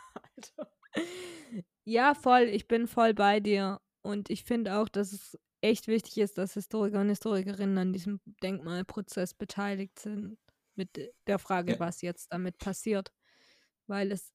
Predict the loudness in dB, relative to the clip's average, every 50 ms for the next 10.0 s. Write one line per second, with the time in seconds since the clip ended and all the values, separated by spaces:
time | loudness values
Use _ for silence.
0 | _ _ _ -4 -2 -2 -2 -2 -6 -8 -12 -10 -10 -10 -10 -10 -10 -10 -10 -10
1 | -10 -12 -10 -6 -4 -4 -4 -4 -2 0 0 2 2 0 0 0 0 0 2 2
2 | 0 0 -4 -6 -6 -4 -4 -2 -2 -2 -2 0 -2 -2 -2 -4 -6 -4 -2 -2
3 | -2 -2 -2 -2 -2 -4 -4 -4 -6 -10 -8 -6 -6 -4 -2 0 0 -2 -2 -4
4 | -4 -2 -2 -2 -2 -2 -2 -2 0 0 0 -2 -2 0 -2 -2 -4 -6 _ _
5 | _ _ _ _ _ _ -12 -10 -8 -8 -8 -6 -8 -8 -6 -6 -6 -6 -6 -6
6 | -6 -6 -6 -6 -4 -4 -4 -2 -4 -4 -6 -6 -6 -8 -8 -8 -6 -4 -2 -2
7 | -2 -4 -6 -8 -8 -6 -6 -6 -6 -6 -6 -6 -6 -6 -6 -6 -6 -6 -4 -2
8 | 2 2 2 2 0 -4 -8 -12 -14 -16 _ -20 -20 -20 -20 -20 -18 -18 -20 -20
9 | -20 -20 -20 _ _ _ _ _ 4 8 8 8 8 6 2 2 0 0 -2 -8